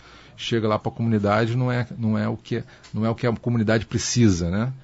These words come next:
Então, a gente sempre tem esse alinhamento e abre esse diálogo com, com os municípios.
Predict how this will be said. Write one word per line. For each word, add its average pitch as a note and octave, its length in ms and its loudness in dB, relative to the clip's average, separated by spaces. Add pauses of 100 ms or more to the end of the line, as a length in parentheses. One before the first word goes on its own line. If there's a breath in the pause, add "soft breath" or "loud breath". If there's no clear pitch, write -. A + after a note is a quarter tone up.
(280 loud breath)
Então, A2+ 420 -4
a A2+ 60 0
gente A2 180 0
sempre A#2 300 -2
tem A#2+ 100 0
esse A2+ 180 -2
alinhamento A2 720 0 (300 loud breath)
e A2 120 2
abre A2 300 4
esse A2 180 -2
diálogo G2+ 500 2
com, G#2 640 -4
com G2 180 -2
os F#2+ 100 -2
municípios. G2 680 -4